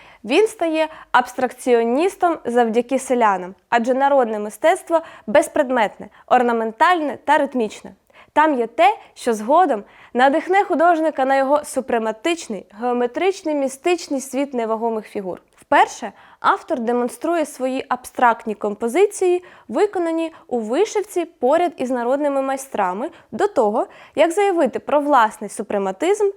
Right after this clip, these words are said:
на виставці Нуль десять тисяча дев'ятсот п'ятнадцятого року. Там художник вперше демонструє першоформну легендарну картину «Чорний квадрат».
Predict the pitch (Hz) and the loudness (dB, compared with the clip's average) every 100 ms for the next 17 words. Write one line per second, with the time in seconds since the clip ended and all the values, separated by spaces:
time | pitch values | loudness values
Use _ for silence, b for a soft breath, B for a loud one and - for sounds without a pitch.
0 | b b 247 262 403 403 339 - 349 - | b b 0 2 0 0 -6 -4 -6 -6
1 | B 254 302 320 - 214 233 196 - - | B 0 2 0 -4 0 2 0 -8 -14
2 | b b _ 269 320 381 294 220 208 - | b b _ -6 -4 -6 -6 -6 -6 -4
3 | 277 285 B - 214 202 202 - 220 214 | -4 -4 B -8 -6 -4 -6 -8 -10 -6
4 | 214 180 - - B B B B 285 427 | -4 -4 -6 -18 B B B B -2 -2
5 | 302 254 302 311 311 - 285 226 - 202 | 0 2 2 0 -6 0 2 2 0 -10
6 | 196 202 - 285 359 370 B B B 247 | -8 -10 -8 -4 -2 -2 B B B -2
7 | 233 240 - - 262 359 349 339 339 226 | -2 -10 -12 0 2 2 0 -6 -6 -6
8 | 233 240 233 226 214 202 208 - 311 349 | -4 -2 2 2 0 -8 -10 -6 -4 -4
9 | 349 _ - 240 247 247 226 - 220 196 | -8 _ 0 2 2 -2 -8 -6 -4 -4
10 | - | -6